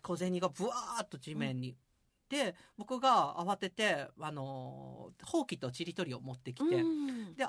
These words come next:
Speaker 1: 集めようとしたら、「お前それ手で拾え」って言ってきたんですよ。
Speaker 2: はい。
Speaker 1: で、「一円玉いっぱい落ちてるだろう」って言って、「めんどくさいかもしれないけど、
Speaker 2: うん。
Speaker 1: ちょっと一回手で全部い-、一枚一枚拾ってみろ」って言われて、
Speaker 2: はい。
Speaker 1: なんかなのかなと思って拾って、「うわ、めんどくせ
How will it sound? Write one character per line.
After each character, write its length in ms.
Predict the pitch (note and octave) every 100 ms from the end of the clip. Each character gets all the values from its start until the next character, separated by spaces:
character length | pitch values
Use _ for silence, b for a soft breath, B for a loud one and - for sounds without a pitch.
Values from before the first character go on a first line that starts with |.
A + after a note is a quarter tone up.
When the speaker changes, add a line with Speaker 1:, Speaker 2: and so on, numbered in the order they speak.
| G#3+
Speaker 1:
集 120 | B3+
め 120 | B3
よ 100 | A3
う 40 | C3
と 100 | B2+
し 60 |
た 80 | D3+
ら、 280 | D#3+ C3+ - -
「お 60 | A#3+
前 140 | D4+
そ 100 | C4+
れ 60 | G#3+
手 180 | - F4+
で 120 | G3+
拾 140 | - C#3 C3
え」 120 | B2+
っ 20 |
て 60 | B2+
言 80 | A#2+
っ 40 | -
て 140 | B2+
き 60 | E3
た 80 |
ん 80 | B3+
で 60 | C4
す 100 | A#3+
よ。 60 |
Speaker 2:
は 60 | F3
い。 60 | - _ _ _ _ _ _ _ -
Speaker 1:
で、 100 | F3
「一 220 | F3 -
円 140 | G#3+ A3
玉 220 | A3+ A#3
い 40 |
っ 40 | G#3 -
ぱ 120 | A#3+
い 20 |
落 200 | A#3+ B3
ち 60 | -
て 100 | E3
る 80 | B2
だ 80 |
ろ 100 | A#2+
う」 100 | C3 C3
っ 40 |
て 80 | C3+
言 40 |
っ 40 | A#2+
て、 240 | - C3 F#3
「め 140 | B3+
ん 40 |
ど 100 | C4
く 80 | B3+
さ 140 | D4 C4
い 60 |
か 60 | C#3+
も 100 | C3
し 60 |
れ 80 | C#3
な 100 | C3+
い 60 | C3
け 60 |
ど、 60 | C3
Speaker 2:
う 20 |
ん。 20 | -
Speaker 1:
ち 60 |
ょ 20 |
っ 40 | -
と 80 | D#3
一 80 |
回 180 | - G#3+
手 140 | - B3
で 100 | C#3+
全 180 | E3+
部 80 | C#3
い-、 60 | C3 D#3 - -
一 260 | - -
枚 220 | D4+ D4 C4+
一 120 | C4
枚 140 | G3+
拾 160 | - C#3
っ 60 |
て 160 | C3 D3
み 100 | C#3
ろ」 80 | A#2+
っ 0 |
て 60 | -
言 120 | C3
わ 80 | B2+
れ 80 | C3
て、 140 | C#3
Speaker 2:
は 200 | C3 B2+ E3 B B
い。 40 | G#3
Speaker 1:
な 100 | F4 G#4 G#4+
ん 60 |
か 160 | - F#3
な 120 | D3+
の 120 | C3
か 120 | B2 C3
な 180 | C#3
と 80 | C3+
思 140 | C3 C3
っ 20 |
て 100 | C3+ C3
拾 180 | F#3 F#3
っ 40 |
て、 180 | - D3+
「う 120 | D3+
わ、 100 | D3+
め 240 | G#3 A3+
ん 200 | D4 D#4
ど 140 | D4 C#4+
く 120 | -
せ 240 | - -